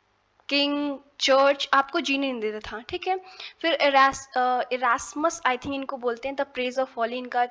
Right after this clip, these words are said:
अ, छपता है। Basically, अ, ये वही, अ, person है जिन्होंने, अ, ओल्ड, मतलब New Testament जब लिखी जा रही होती, देखिए क्या होता है उस time पे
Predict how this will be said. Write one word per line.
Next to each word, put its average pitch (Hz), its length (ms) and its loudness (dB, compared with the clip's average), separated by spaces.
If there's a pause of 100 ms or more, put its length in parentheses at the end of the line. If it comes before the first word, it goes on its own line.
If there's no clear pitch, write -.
(120)
अ, 220 180 -2
छपता - 380 -6
है। 277 80 2
Basically, 285 600 -6 (560)
अ, 233 360 6
ये 285 220 2
वही, 320 460 2
अ, 247 160 0
person 269 480 0
है 302 100 -2
जिन्होंने, 294 280 -4
अ, - 380 -6
ओल्ड, 269 400 2 (100)
मतलब 247 220 -2
New 277 240 0
Testament 277 500 0
जब 254 120 0
लिखी 247 300 -4
जा 233 140 0
रही 208 100 -2
होती, 202 220 -8
देखिए 240 320 -8
क्या 269 100 4
होता 240 240 2
है 214 60 4
उस 214 140 -6
time 208 260 -4
पे 285 160 0